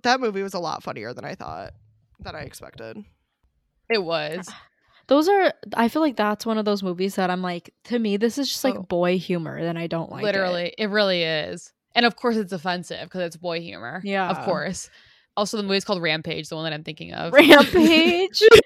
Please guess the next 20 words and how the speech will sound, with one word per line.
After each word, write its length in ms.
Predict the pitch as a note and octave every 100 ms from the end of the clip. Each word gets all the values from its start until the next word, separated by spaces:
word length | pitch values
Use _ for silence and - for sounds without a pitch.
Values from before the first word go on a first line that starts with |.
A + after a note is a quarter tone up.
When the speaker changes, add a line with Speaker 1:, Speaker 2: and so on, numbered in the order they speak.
| - - - - D#5+ - _ _ - - - - -
Speaker 1:
What, 260 | A#3 B3+ D4
what 440 | A#3 A3 G#3 A#3+
are 40 | B3
the 120 | G#3
Speaker 3:
Rampage. 320 | F#3+ F#3+ F#3
Speaker 1:
animals 400 | F3+ B3 G#3 G3+
he 220 | - G3+ F#3+
fights? 680 | F#3+ F3 F3+ - - - - _ -
Speaker 2:
Um, 460 | A#3+ A#3 A3+ G#3+
Speaker 3:
Yeah, 160 | G#3+ G#3
what 240 | F3+ F3+ G3
is 140 | G#3+
it? 240 | E3+ D#3+ G#3
Speaker 2:
I 80 | A3+
have 120 | A#3+
to, 100 | C#4
I 100 | B3+
have 120 | A#3
to 80 | A#3
check, 280 | - A3 -